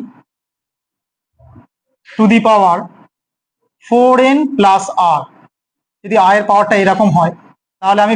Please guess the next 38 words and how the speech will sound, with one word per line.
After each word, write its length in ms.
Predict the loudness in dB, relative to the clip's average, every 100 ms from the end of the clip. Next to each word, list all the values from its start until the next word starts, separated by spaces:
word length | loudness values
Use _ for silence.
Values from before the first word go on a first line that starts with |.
| 0
ভেঙে 200 | 0 2
নেব 120 | 0 0 -4 -16 _ _ -10
যে 60 | -6 -2 0
I 20 | 0
to 60 | 0 0
the 60 | 2
power 280 | 0 2 0 -2
four 200 | -2 -2 -2 -6 -16 _
whole 180 | -6 -2
to 60 | 0
the 80 | 0 0
power 180 | 0 0 0
n 20 | -2 0 0
into 220 | 2 2 2
I 40 | 0 0
to 40 | 0
the 80 | 0
power 180 | 0 0 -2 -4
R। 40 | -6 -18 -10 -2
তাহলে 240 | 2 2 2 2
I 20 |
to 40 | 0
the 80 | 2
power 140 | 0 0
four 100 | 0 2
মানে 120 | 0 0
তো 60 | 2
ওয়ান, 160 | 0 0 -2
সুতরাং 260 | 0 0 0 0
এন 60 | 0
এর 60 | 0 0
পাওয়ার 180 | 0 0 0
যত 140 | 0 0 0
বেশিই 300 | 0 2 2
হোক, 120 | 0 -4 -12 _
চারশো, 260 | -4 0 0 0
পাঁচশো, 260 | -2 0 0 0
হাজার, 200 | 0